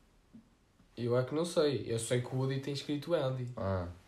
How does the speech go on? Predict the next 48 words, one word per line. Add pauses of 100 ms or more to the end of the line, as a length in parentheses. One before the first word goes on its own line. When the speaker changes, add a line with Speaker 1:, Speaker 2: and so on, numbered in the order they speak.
(260)
Speaker 1:
Só
que
eu
não
sei
Speaker 2:
Ah,
Speaker 1:
se
Speaker 2:
não
Speaker 1:
foi
o
Speaker 2:
sei.
Speaker 1:
Woody
ou
o
Buzz
Lightyear.
Speaker 2:
Eu
Speaker 1:
Não! (1300)
Se
calhar
foi
um
gajo
de
Ratatouille. (460)
Speaker 2:
A
dizer
Andy? (160)
Speaker 1:
Não. (580)
O
Andy
veio-me
à
cabeça. (200)
Speaker 2:
Ah, (140)
porque,
mano, (240)
pessoal, (380)
a
maneira
como
ele
tá
dizendo
não
tem
boa
piada.